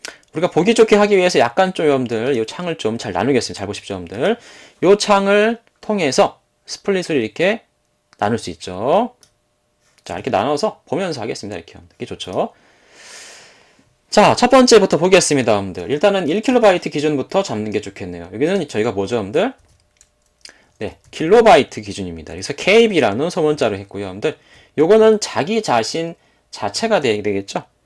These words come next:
그래서 일이라고 해도 되고, 그냥 디스라고만 해도 상관이 없겠네요, 여러분들. 자, 그 다음에 이제 여기서부터 하나씩 잡아나가면 됩니다, 여러분들. 이거 되게 쉽죠, 여러분들. 그 다음에 이제 비트,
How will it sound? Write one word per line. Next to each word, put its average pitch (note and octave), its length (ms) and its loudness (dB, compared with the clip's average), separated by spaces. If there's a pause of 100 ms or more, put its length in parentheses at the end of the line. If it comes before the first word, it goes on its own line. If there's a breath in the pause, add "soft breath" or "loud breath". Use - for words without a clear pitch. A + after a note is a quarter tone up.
(180)
그래서 A#2+ 280 -4
일이라고 A#2 760 2
해도 B2 120 -6
되고, A2 280 -4
그냥 F#3+ 440 -2
디스라고만 B2+ 520 0
해도 G3 380 -2 (260)
상관이 E3 600 -8 (140)
없겠네요, G#2 440 -6
여러분들. F2 680 -14 (2250 loud breath)
자, E3+ 320 0 (100)
그 C#3+ 100 -4
다음에 G3 360 2
이제 E3+ 180 -4
여기서부터 C#3+ 480 -2
하나씩 D3 160 -6
잡아나가면 A#2+ 340 -4
됩니다, G2 280 -8
여러분들. E2 240 -12
이거 F#2 100 -8
되게 F#2+ 160 -8
쉽죠, - 280 -4
여러분들. G#2+ 560 -6 (500 soft breath)
그 - 80 -20
다음에 E3 240 2
이제 D3 180 0
비트, - 680 -14